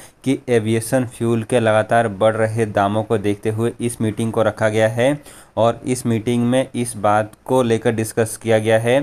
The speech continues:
कि आखिरकार जो एयरलाइंस कंपनियां अपने टिकटों के दाम को लगातार बढ़ा रही है उसको कैसे कम किया जा सकता है। यदि आप एयरलाइन से ट्रैवल करते हैं तो आपने भी नोटिस किया होगा इस समय एयरलाइंस कंपनियों ने अपने टिकट के दाम को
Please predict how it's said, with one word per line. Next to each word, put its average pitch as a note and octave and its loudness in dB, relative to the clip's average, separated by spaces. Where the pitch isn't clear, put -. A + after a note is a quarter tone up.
कि C3+ 2
आखिरकार A#2+ 2
जो B2 0
एयरलाइंस A2+ 0
कंपनियां A#2 -2
अपने A#2+ -2
टिकटों A#2 -4
के A#2+ -2
दाम A2 2
को A#2 -2
लगातार G#2+ 2
बढ़ा G#2 2
रही A2+ -2
है A#2+ 2
उसको A#2+ -2
कैसे A2+ 0
कम A#2 -2
किया A2 0
जा G#2+ 4
सकता A2 -2
है। G#2 2
यदि C3 4
आप B2+ 2
एयरलाइन A#2+ 2
से B2 0
ट्रैवल A2+ 2
करते A2 0
हैं A#2 0
तो A#2+ -2
आपने A2 0
भी A#2 0
नोटिस A2 -2
किया A2 2
होगा A#2+ 2
इस B2 -4
समय A2+ -2
एयरलाइंस A2+ 0
कंपनियों A2 -2
ने A#2+ -2
अपने A#2 -2
टिकट A#2 -4
के B2 0
दाम A2 2
को C#3 0